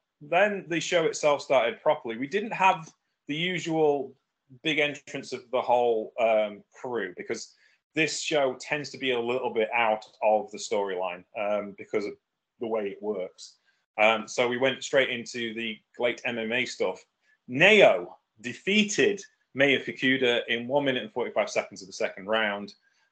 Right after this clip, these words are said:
Um, this was a kickboxing rules match. It's for the Muay Thai rules, I think. Um, and it,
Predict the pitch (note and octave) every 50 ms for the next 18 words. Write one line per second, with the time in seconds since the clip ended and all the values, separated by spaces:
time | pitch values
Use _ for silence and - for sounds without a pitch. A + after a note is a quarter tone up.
0 | _ - A#2+ A#2 B2 B2 B2+ B2 B2 A#2 - C3 E3+ E3+ - - F3 D#3+ D#3+ D#3
1 | C#3+ - - C3 C3+ C3+ C3+ C3 C3 C3 - - D#3+ - - B2+ A#2+ - - -
2 | A#2+ A2 A2+ B2+ C3 C3 - C3+ B2+ B2+ - - - - - A2 G2 G#2 G#2+ A2+
3 | B2 A#2 - A2+ A2+ A2 A#2 A#2 A2+ A2 G2+ G#2 - - - A#2 A2+ A#2+ - -
4 | - - _ _ _ _ _ _ _ _ - A#2 B2 B2 B2+ B2+ B2 A#2+ A#2+ A#2
5 | - - B2 C3+ C#3 C#3 C#3 C#3 C3+ B2 B2+ - _ _ _ _ _ _ _ _
6 | _ _ - - D3+ D#3+ D3+ C#3+ - - - - -